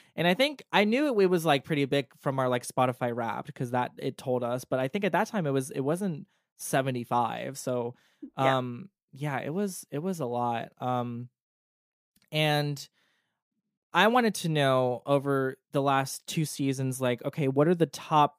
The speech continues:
Speaker 1: three episodes of the podcast? Like, what, which episode over, over the year has garnered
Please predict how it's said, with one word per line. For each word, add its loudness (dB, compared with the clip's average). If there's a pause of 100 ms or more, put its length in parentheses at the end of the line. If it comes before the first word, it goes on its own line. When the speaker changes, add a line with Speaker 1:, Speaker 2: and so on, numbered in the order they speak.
(120)
Speaker 1:
three -2
episodes -6
of -6
the -10
podcast? -14
Like, -8
what, 2
which 0
episode -2 (460)
over, 6
over 6
the 2
year 4
has -4
garnered -2